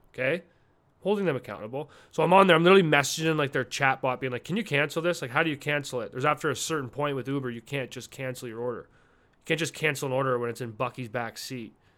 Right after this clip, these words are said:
or in the basket of Bucky's bicycle. And then they, what? They just have a ramen? What, do they just throw it? They just throw it. Probably just like a newspaper boy. They just chuck the ramen at someone on the street.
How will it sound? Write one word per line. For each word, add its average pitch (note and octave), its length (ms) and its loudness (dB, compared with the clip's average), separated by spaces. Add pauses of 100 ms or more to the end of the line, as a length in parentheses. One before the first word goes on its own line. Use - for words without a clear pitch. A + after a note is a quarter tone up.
(400)
or C3 140 -2
in B2 100 -2
the A#2+ 80 -6
basket B2 480 -2
of G#2 200 -10
Bucky's A#2+ 300 -6
bicycle. A2+ 600 -10 (800)
And C3 180 -4
then B2+ 120 0
they, C3 80 0
what? A#2 260 -4
They A#2 60 -10
just A2 180 -10
have B2 160 -4
a A2+ 40 -6
ramen? A2 380 -6
What, C#3 100 -2
do A#2 80 -6
they A2+ 80 -8
just A2 220 -10
throw A#2 360 -4
it? F#3+ 140 -2 (520)
They D3+ 100 -4
just - 240 -6
throw B2 360 0
it. A#2 120 -8 (160)
Probably A#2+ 280 -10
just A#2 120 -12
like C3 100 -8
a A#2 200 -8
newspaper B2 640 -8
boy. G#2+ 280 -8 (220)
They C3+ 80 -8
just - 200 -12
chuck - 300 -8
the B2 80 -8
ramen A2 320 -10
at G#2+ 100 -20
someone A2 260 -14
on A2 80 -12
the G#2+ 60 -14
street. A#2+ 420 -10